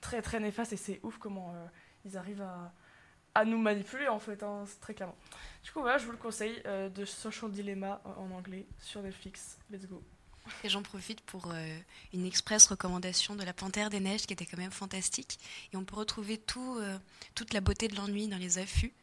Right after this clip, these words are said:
Speaker 2: passés auprès de, de Vincent Meunier et de Sylvain Tesson. Et je vous recommande infiniment son livre, qui est, euh,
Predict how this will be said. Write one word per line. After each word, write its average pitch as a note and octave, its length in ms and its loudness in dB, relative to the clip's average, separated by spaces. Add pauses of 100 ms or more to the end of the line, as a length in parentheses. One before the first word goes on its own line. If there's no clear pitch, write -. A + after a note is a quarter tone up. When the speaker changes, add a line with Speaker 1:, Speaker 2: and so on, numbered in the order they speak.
(260)
Speaker 2:
passés G3 420 2
auprès F#3+ 280 8
de, E3+ 340 -4 (840)
de G#3 80 8
Vincent G3 320 8
Meunier G#3 380 4
et G#3 40 2
de F3+ 100 -2
Sylvain G3+ 360 6
Tesson. G#3+ 320 8 (420)
Et F#3+ 60 -2
je F3+ 80 0
vous F#3 80 -4
recommande G#3 540 0
infiniment G#3+ 520 2
son G3+ 220 8
livre, G3 360 0
qui F#3 320 -2
est, E3 60 -2
euh, E3 120 -4